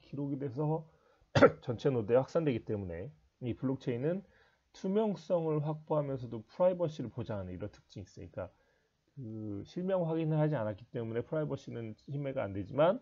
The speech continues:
동시에 거래 내역이 다 기록돼서 전체 노드에 전파되기 때문에 투명성을 확보되는 특징이 있죠. 그러니까 아까 얘기했던 것처럼 블록체인을 분석하게 되면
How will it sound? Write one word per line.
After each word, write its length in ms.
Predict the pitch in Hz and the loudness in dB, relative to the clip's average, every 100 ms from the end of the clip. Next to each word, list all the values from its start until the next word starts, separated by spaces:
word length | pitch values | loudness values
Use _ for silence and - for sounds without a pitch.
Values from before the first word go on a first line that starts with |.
| _ _ _ | _ _ _
동시에 320 | - 120 131 | -10 -6 -6
거래 240 | 117 123 127 | -4 0 0
내역이 280 | 131 123 120 | 0 -2 -4
다 120 | 120 | -8
기록돼서 640 | 104 123 113 123 113 120 | -10 -10 -8 -10 -6 -8
전체 320 | 117 117 113 127 | -8 -12 -8 -8
노드에 240 | 110 107 | -6 -6
전파되기 480 | - 95 107 104 101 | -8 -12 -6 -6 -6
때문에 420 | 101 98 143 202 _ _ _ | -10 -4 -4 -4 _ _ _
투명성을 500 | - 190 190 151 135 | -10 -4 -4 -4 -6
확보되는 520 | 123 - 123 107 101 | -6 -8 -6 -4 -6
특징이 320 | 95 117 - 98 | -12 -16 -12 -12
있죠. 260 | _ 98 | _ -14
그러니까 440 | 98 92 120 143 151 _ _ _ - | -12 -4 4 4 2 _ _ _ -12
아까 180 | 123 117 | -6 -4
얘기했던 320 | 110 113 - | -4 -6 -8
것처럼 260 | 110 104 101 | -8 -10 -6
블록체인을 680 | 123 135 135 - 139 131 | -2 -2 -4 -6 -4 -2
분석하게 540 | 127 - 113 123 135 127 | -4 -6 -6 -6 -4 -4
되면 420 | 101 98 147 82 | -4 0 0 0